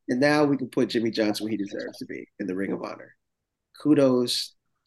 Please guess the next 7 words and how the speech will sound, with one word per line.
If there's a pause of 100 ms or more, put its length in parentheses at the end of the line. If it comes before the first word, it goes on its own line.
(160)
to
Jimmy
Johnson, (180)
well
deserved. (180)
Jerry
Jones,